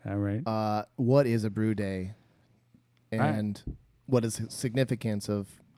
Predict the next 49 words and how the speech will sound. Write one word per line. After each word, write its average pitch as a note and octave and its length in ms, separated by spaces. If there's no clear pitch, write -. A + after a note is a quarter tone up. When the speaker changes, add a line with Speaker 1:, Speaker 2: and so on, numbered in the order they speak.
Speaker 2:
a B2 60
company A2 340
like G#2+ 220
yours G#2 180
doing G2+ 180
a F#2+ 40
brew F#2+ 160
day? F2+ 160
Speaker 1:
Nice. C3+ 280
So A2+ 360
with A2+ 260
Bourbon A#2+ 300
Belly A#2+ 420
Hospitality, G#2+ 840
we G#2 260
partner A2 560
with, G#2 240
uh, G2 160
local G#2 300
breweries. G#2 500
We've G#2 100
done G#2+ 140
this G#2 260
probably G#2+ 220
a G#2 40
dozen G#2 260
times. G#2+ 480
For G#2+ 120
you G#2 160
listeners, G#2+ 580
uh, G2+ 140
that G#2+ 80
have G2 60
been G#2+ 140
with A2 140
us G#2 100
for - 140
a G#2+ 40
long G#2+ 160
time, G#2+ 220
you G2+ 60
know A2 180
about A2 220
it. A2 100
Newer A2 340
ones A2 300
might G2+ 160
not G2 240
know. A2 320